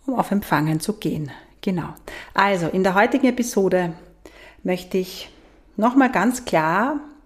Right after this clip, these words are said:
so beleuchten, wie wir es schaffen können, dass wir dieses Gefühl im Inneren, nennen wir es Glück, nennen wir es Essenz, nennen wir es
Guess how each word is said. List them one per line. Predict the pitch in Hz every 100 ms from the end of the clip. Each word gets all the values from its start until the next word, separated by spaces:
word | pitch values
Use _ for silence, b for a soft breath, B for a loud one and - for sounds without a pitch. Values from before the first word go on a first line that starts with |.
| _ _ _ _ B B B B
so | - 208
beleuchten, | 202 175 156 180 - 240 269 403 - - - _ _ _ _ _ _ _ _ _ _ b b b b b b b b _ _ _
wie | 190 226
wir | 262
es | 247
schaffen | - 202 - 240
können, | 240 185 190 233 320 403 B B B B B B B _ -
dass | 208 208
wir |
dieses | 202 202 202 - - - _ -
Gefühl | 214 - 254 285
im | 254
Inneren, | 240 226 208 175 170
nennen | 196 254
wir | 240
es | 240
Glück, | - 208 202 - - - b b b b b
nennen | 185 196 202
wir | 196
es | 196
Essenz, | 180 - 175 180 247 247
nennen | 196 196 190 185
wir | 185 185
es | 180 - -